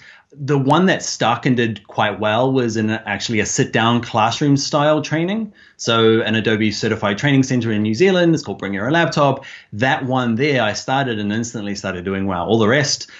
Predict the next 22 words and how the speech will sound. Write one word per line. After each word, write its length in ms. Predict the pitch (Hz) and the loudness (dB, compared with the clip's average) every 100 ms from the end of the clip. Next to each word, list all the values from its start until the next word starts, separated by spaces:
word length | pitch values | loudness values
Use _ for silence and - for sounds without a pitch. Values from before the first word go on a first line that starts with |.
| - _ _ | -20 _ _
were 320 | 135 104 98 | -2 2 2
learning 460 | 95 113 147 170 175 | 2 2 2 2 0
experiences, 720 | 170 - 214 220 208 233 226 | -4 -6 -6 -4 -4 -4 -4
would 180 | 220 208 | -2 0
you 60 | 208 | 0
say? 340 | 233 247 247 - | 2 2 0 -2
Um, 460 | 135 127 120 120 120 | 0 2 2 2 2
but 340 | 123 117 - | 0 0 -2
this 180 | 156 147 | -4 -2
one 300 | 170 131 120 | 0 0 0
kinda 200 | 127 110 | 0 -2
took 180 | - 107 | -2 -2
off 220 | 110 - | -2 -2
and 80 | 107 | -4
I 40 | |
started 220 | 101 104 101 | -2 -2 -2
doing 160 | 92 | -6
sit-down 360 | - 107 98 92 | -8 -8 -8 -6
classroom 400 | 101 98 - 110 | -4 -4 -4 -6
stuff 380 | - 87 - _ - - - | -6 -8 -10 _ -20 -10 0
all 160 | 165 | 4
myself, 680 | 131 107 160 139 135 - | 4 4 2 2 2 -2